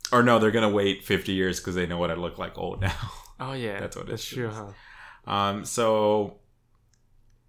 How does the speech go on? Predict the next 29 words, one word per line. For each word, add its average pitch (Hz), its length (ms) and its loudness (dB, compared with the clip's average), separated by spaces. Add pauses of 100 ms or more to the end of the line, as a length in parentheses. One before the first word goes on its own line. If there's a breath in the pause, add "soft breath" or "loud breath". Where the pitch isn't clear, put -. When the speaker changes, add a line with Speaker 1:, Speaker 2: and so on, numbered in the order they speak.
(100)
Speaker 1:
uh, 104 800 0 (580)
yeah, 156 220 6 (120)
I 139 80 -4
mean, 135 260 -2 (960 soft breath)
all 139 260 6
in 151 80 0
all, 135 200 6
it - 140 0
seems 123 180 -4
that 117 160 -2
FaceApp 107 480 -2
isn't 101 240 -2
doing 98 320 -2
anything 92 380 -4
particularly 120 1400 -6 (140)
unusual, 120 760 -4 (680 soft breath)
uh, 92 480 0
in 95 140 -4
either 107 280 2
its 98 140 0
code 104 380 0
or 92 100 2
its - 180 -4
network 95 340 -4
traffic 90 440 -4
or 90 100 -2
even 90 220 -4
its 82 160 -8
statements. 90 680 -6